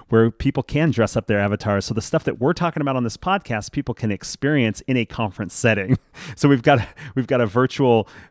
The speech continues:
world for, uh, meetings. So you, you run around as your avatar and your microphone's on, so you can kind of have spatial audio as you see somebody. "Hey, John, I'm over here. Let's go, let's sit down at this table and have a chat." And you can sit at tables and have private conversations, and then get up and go look for somebody else. So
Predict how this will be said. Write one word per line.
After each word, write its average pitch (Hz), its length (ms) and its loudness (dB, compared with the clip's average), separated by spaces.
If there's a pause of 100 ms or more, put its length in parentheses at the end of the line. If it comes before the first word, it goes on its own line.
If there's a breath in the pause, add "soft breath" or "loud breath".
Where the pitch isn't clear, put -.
world 113 600 2
for, 107 520 0
uh, 101 180 -4
meetings. 104 440 0
So 120 120 0
you, 110 180 2
you 110 160 -2
run 117 160 2
around 113 480 0
as 107 200 -2
your 101 120 -2
avatar 117 380 0
and 101 120 -2
your 101 100 0
microphone's 104 560 -2
on, 98 360 -2
so - 160 -4
you 98 80 -2
can 98 240 -2 (460 loud breath)
kind 110 140 -2
of 98 60 -2
have 101 160 -2
spatial 110 460 -2
audio 107 340 0
as 98 160 -2
you 113 60 0
see - 200 -4
somebody. 113 300 -4
"Hey, 240 160 0
John, 262 480 2
I'm 202 140 2
over 247 140 0
here. 269 280 2
Let's 226 200 -2
go, - 180 -6
let's 202 180 -2
sit 254 80 0
down 226 120 4
at 220 100 0
this 208 140 -2
table 208 280 4
and 160 80 2
have 165 140 0
a 165 40 -2
chat." 190 340 -2
And 123 100 -4
you 107 80 -6
can 113 100 -6
sit 110 180 -2
at - 80 -6
tables 107 360 -2
and 101 80 -4
have 104 140 -4
private 107 360 -2
conversations, 117 800 0
and 104 100 0
then 104 140 -2
get 104 220 -4
up 113 120 -2
and 107 120 -4
go 107 100 0
look 104 180 -6
for 117 100 -6
somebody 101 340 -2
else. 101 200 0
So 98 280 2